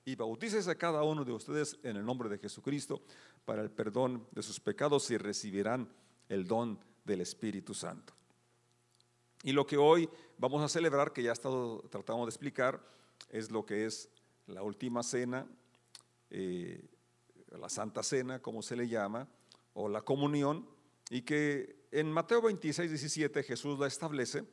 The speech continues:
Quisiera que leyéramos ese, esos pas-, varios pasajes de aquí de los evangelios, porque tenemos, eh, eh, palabras que nos ayudan a entender un poco más el significado de esta ceremonia. Y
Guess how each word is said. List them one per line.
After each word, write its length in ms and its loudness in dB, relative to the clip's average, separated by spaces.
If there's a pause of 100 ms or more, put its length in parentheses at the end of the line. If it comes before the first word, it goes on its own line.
(440)
Quisiera 340 -2
que 120 0
leyéramos 600 0
ese, 280 -4
esos 280 -12
pas-, 280 -14
varios 240 -4
pasajes 380 -8
de 60 -4
aquí 140 -6
de 100 0
los 160 2
evangelios, 540 0 (320)
porque 220 -2
tenemos, 440 0 (380)
eh, 480 0 (360)
eh, 240 0 (840)
palabras 440 4
que 120 0
nos 160 0
ayudan 340 2
a 60 0
entender 640 2
un 100 0
poco 260 0
más 340 0
el 120 -2
significado 640 -2
de 80 0
esta 180 -6
ceremonia. 640 -4 (580)
Y 220 2